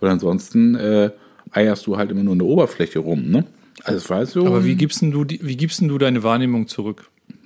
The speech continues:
Speaker 1: Wie bitte?
Speaker 2: Also ich kann, ich kann mir mittlerweile vorstellen, weil bei mir auch mehr Bewusstsein entsteht, ich kann mir mittlerweile vorstellen,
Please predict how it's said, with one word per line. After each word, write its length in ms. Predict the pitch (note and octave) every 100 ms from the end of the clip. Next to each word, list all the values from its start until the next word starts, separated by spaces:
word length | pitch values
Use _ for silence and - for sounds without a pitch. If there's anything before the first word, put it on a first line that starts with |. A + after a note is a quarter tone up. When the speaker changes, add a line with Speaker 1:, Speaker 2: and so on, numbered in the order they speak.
| -
Speaker 1:
Wie 80 | G2
bitte? 320 | G2 C3 E3+ - -
Speaker 2:
Also 140 | A#2+
ich 80 | A#2
kann, 200 | D3+ E3
ich 100 | D#3
kann 160 | - E3
mir 100 | D#3+
mittlerweile 460 | D3+ D#3 C3+ B2+
vorstellen, 800 | A#2 - D3 - C#3+ C#3 C3+ C3 - - - - _ _
weil 240 | A#2 A#2+ A#2
bei 140 | A#2
mir 240 | A#2+ B2
auch 240 | A#2+ C#3+ -
mehr 240 | B2 B2+
Bewusstsein 500 | A#2+ A#2 C#3 - B2+
entsteht, 260 | A#2+ B2+ A#2
ich 100 | -
kann 180 | C3 C3
mir 100 | B2+
mittlerweile 520 | C#3 C3+ A#2 A2+ A#2
vorstellen, 760 | - C#3 C#3+ - C3+ C3 B2+